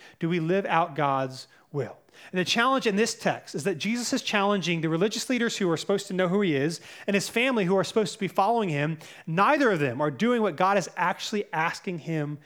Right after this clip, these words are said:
to do, or asking what Jesus is actually asking them to do. God's family includes everyone, no matter who you are, who does God's will. And he is inviting us into his kingdom, if you are a follower of Christ, to live out what you know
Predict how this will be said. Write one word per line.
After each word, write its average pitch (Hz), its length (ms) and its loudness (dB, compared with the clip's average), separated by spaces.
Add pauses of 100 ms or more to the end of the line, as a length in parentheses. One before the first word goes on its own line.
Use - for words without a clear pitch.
(160)
to 151 100 -10
do, 123 240 -4
or 139 80 -8
asking 160 300 -2
what 156 100 -2
Jesus 165 240 -2
is - 80 -8
actually 165 320 -2
asking 151 380 -4
them 131 180 -6
to - 100 -14
do. 120 140 -10
God's 170 380 -2
family 120 440 -6 (300)
includes 175 400 0 (160)
everyone, 208 480 2 (420)
no 175 60 -4
matter 160 160 2
who - 160 -2
you 254 240 2
are, 113 240 -2 (200)
who 175 120 -2
does 175 520 0
God's 135 600 -2
will. 120 440 -8 (200)
And 143 80 -10
he 165 80 -2
is 151 100 -2
inviting 160 500 0
us 160 140 -2
into 165 260 -6
his 175 120 -4
kingdom, 185 460 -6
if 214 220 -2
you 247 100 4
are 233 40 4
a 202 40 0
follower 208 260 2
of 196 80 -6
Christ, 127 480 -2
to 170 80 -6
live 185 220 -2
out 147 240 2
what 156 140 -8
you 135 100 -10
know 123 460 -2